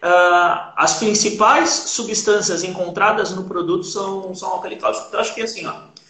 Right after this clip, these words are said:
você pegar esse trecho, que tá no item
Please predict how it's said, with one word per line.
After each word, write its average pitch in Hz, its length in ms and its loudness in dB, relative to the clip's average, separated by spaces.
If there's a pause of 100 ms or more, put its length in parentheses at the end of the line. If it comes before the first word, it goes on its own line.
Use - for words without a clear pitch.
(260)
você 214 180 4
pegar 226 420 4
esse - 280 -2
trecho, - 720 2
que - 100 -14
tá 156 260 2
no 196 260 2
item 214 1300 2